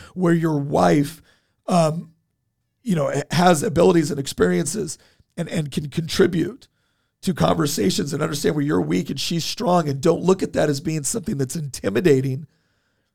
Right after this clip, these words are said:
Look at something where that, that's an op-, opportunity for both of you to grow intellectually in your relationship.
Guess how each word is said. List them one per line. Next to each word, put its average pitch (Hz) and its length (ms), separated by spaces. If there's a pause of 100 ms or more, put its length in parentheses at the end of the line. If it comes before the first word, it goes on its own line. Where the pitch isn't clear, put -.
(140)
Look 208 220
at 277 100
something 190 380
where 175 140
that, 175 260
that's 170 180
an 170 80
op-, 165 200 (260)
opportunity 165 580
for 170 160
both 170 380
of 151 100
you 156 80
to 143 100
grow 156 420
intellectually 147 760
in 127 100
your 123 120
relationship. 135 680